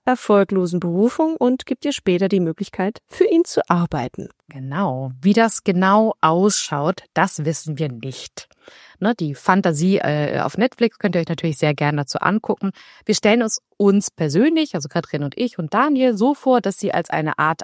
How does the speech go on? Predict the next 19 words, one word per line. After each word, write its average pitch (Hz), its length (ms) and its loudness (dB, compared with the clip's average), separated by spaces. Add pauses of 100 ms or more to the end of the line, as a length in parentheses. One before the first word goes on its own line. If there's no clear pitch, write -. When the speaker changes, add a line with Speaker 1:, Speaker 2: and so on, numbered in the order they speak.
(100)
Speaker 2:
Anwältin 196 880 0
light 185 540 2 (400)
inoffiziell 208 840 0
ganz 156 460 -2
ähnliche 165 460 -2
Aufgaben 156 480 0
ausführt, 196 640 0 (300)
an 165 140 0
den 190 120 0
entscheidenden 175 800 2
Stellen 160 400 0
aber 160 260 -4
eben 165 260 0
nicht - 300 -2
plädieren 160 720 0
darf 196 300 4
oder 160 260 0
die 156 220 -6
Unterschrift 202 800 -2